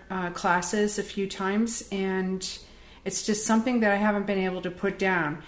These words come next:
So in my mind, um, it just seems like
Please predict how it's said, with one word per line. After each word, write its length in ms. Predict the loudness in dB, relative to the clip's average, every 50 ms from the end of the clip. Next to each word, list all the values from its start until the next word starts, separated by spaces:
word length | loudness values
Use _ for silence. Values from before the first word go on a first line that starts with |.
| -18 -20 -20 -20 -10
So 380 | -4 2 4 4 6 6 4 4
in 180 | 6 6 8
my 260 | 8 10 10 10 10 8
mind, 720 | 8 8 6 6 4 4 4 4 2 0 -2 -8 -8 -4 -2
um, 420 | 0 2 2 2 2 2 0 -2 -2 0
it 180 | 0 0 2
just 220 | 2 0 0 2 2
seems 420 | 4 6 6 6 6 4 2 2
like 460 | 2 2 2 2 2 0 -4 -8 -16